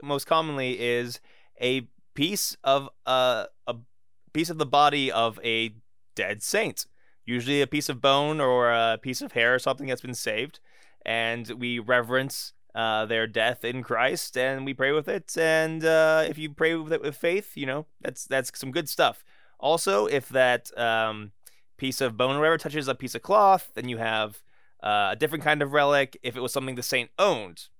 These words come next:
you have a different kind of relic. So it's something very close to the saint. But normally, when we think of relics, we think of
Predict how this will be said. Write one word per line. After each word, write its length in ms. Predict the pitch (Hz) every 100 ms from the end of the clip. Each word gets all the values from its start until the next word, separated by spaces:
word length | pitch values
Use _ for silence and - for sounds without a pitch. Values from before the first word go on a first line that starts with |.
| -
you 80 | 120
have 100 | 117
a 40 | 113
different 260 | 135 120
kind 160 | 104 101
of 80 | 92
relic. 280 | 73 62 -
So 140 | 127
it's 60 | 120
something 220 | 160 147
very 200 | 139 160
close 240 | - 139 -
to 60 |
the 60 | 120
saint. 320 | 113 107 -
But 160 | 107 - -
normally, 400 | 226 254 247 202
when 80 | 143
we 40 |
think 140 | 131 131
of 40 |
relics, 420 | 196 202 196 - - -
we 80 |
think 160 | 117 123
of 260 | 120 107